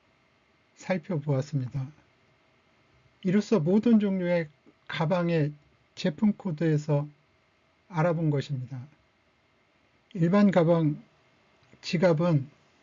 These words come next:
핸드백 코드의 그 기준에 맞추면 됩니다. 다시 말씀드리지만 제품 코드는 도면, 공정,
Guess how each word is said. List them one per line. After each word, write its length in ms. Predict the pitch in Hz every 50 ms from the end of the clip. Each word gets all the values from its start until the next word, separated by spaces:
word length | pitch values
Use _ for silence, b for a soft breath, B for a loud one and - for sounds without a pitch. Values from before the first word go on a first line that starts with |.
| _ _ _ _ _ _ _
핸드백 500 | - 233 233 233 233 240 208 233 220 -
코드의 480 | - - 214 185 - 196 180 170 156 156 151 - _ _ _ _ _ _ _ _ _ _ _ _ _ _ _ _ _
그 160 | - 202 185 151
기준에 560 | - 196 180 175 226 220 208 185 165 151 147 - _ _ _ _ _ _ _ _ _ _ _ _ _ _ _ _ _
맞추면 720 | 151 139 147 151 151 - 185 170 170 160 151 143 147 147 - _ _ _ _ _ _
됩니다. 480 | - 143 143 139 131 - 143 135 127 - _
다시 240 | - 160 160 151 220
말씀드리지만 920 | 185 175 170 156 - 196 175 156 160 151 143 143 139 139 165 175 165 147 - _ _ _ _ _ _ _ _ _ _ _ _ _ _ _ _ _ _ _ _ _ _ _ _ _ _ _ _ _ _ _ _ _ _ _ _ _ _ _ _ _
제품 400 | - 185 196 - - 240 233 233
코드는 640 | - 220 202 180 202 196 208 220 196 151 127 127 - _ _ _
도면, 680 | - - 170 175 190 202 196 190 180 151 135 143 147 151 -
공정, 640 | - - 165 165 170 165 156 175 175 160 151 135 131